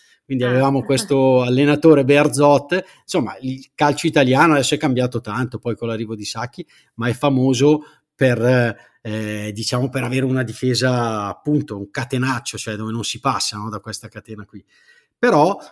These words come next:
Speaker 1: fu anche un'Italia che seppe unire anche, oltre al gioco in difesa, anche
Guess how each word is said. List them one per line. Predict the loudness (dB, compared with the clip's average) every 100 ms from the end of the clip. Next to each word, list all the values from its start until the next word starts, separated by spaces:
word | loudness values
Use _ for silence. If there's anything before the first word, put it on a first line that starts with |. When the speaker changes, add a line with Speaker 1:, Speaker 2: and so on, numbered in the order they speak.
| _
Speaker 1:
fu | -2 2
anche | 2 4
un'Italia | 4 4 4 4 4
che | 2 2 4 6 4 2
seppe | -2 -2 -2 2 2 4 2
unire | 2 2 2 4
anche, | 2 0 -2 -2
oltre | 2 0 0 0
al | 0
gioco | 0 -2 0
in | -2
difesa, | -2 -2 0 0
anche | 0 -2 -4 -2 -4